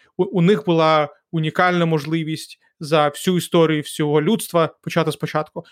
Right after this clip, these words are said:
Вони всі приїхали туди, е, вони всі шукали, е, кращої долі, вони всі, чому, е, чому в, в Штатах багато так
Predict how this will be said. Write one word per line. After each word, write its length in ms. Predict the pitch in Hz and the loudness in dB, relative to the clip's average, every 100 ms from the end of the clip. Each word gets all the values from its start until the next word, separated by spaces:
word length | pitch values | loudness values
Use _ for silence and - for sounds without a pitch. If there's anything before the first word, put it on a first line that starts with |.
| _ | _
Вони 160 | 165 156 | -2 -2
всі 140 | - | -6
приїхали 480 | - 175 220 196 180 | -2 0 0 2 0
туди, 380 | 160 160 160 160 - - - | 0 -2 -2 -2 -12 -20 -6
е, 220 | 165 147 | 0 0
вони 220 | 147 160 156 | 2 0 -2
всі 280 | - 180 | -4 -2
шукали, 440 | 160 - 156 156 151 | -4 -2 0 2 2
е, 440 | 156 170 - 214 185 | 2 0 -6 -8 -8
кращої 460 | 160 151 - 156 | -4 -4 -2 -6
долі, 460 | 151 214 196 185 180 _ _ | 0 0 2 0 -2 _ _
вони 320 | 156 160 156 | -6 -2 -2
всі, 260 | 147 - 175 - - - 180 | -4 -4 -4 -4 -12 -10 -8
чому, 500 | - 175 160 156 285 | 0 2 2 0 -4
е, 760 | 285 294 311 349 _ _ _ | -10 -10 -10 -14 _ _ _
чому 260 | 180 185 156 | -4 0 0
в, 280 | 156 - 180 | -2 -8 -8
в 60 | |
Штатах 400 | - 165 156 - - - _ | -2 0 0 -2 -10 -14 _
багато 340 | 165 170 160 156 | -2 0 2 0
так 180 | 156 | -4